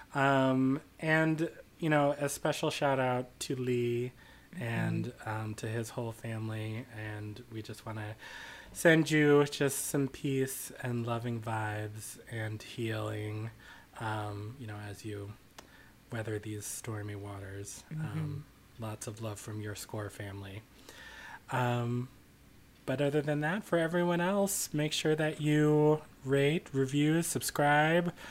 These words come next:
Speaker 1: all of the things. Um, share us with your friends. And, uh, we will be back next week with an interview with the luminous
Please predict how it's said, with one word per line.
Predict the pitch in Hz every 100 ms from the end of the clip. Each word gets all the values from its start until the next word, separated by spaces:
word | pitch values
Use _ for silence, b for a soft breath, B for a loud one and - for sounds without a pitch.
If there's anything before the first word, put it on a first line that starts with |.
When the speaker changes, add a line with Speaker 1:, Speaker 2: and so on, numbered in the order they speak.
| B B -
Speaker 1:
all | 143 143
of | 139
the | 135
things. | - 165 156 170 185 190 - -
Um, | 123 123 120 117 117
share | - 143 139
us | 143 -
with | 127 -
your | 113
friends. | - 151 151 190 262 302 - B B B B -
And, | 147 147 151 147
uh, | 147 147 147 147 135
we | 151
will | 165 190
be | 170 170
back | 160 143 143 -
next | 147 226 - 147
week | 139 143 -
with | 139
an | 139 139
interview | 143 180 202 131 120 117
with | 120 117 -
the | 127 123 123 B B B B -
luminous | 123 135 151 196 233 190 123 110 - - -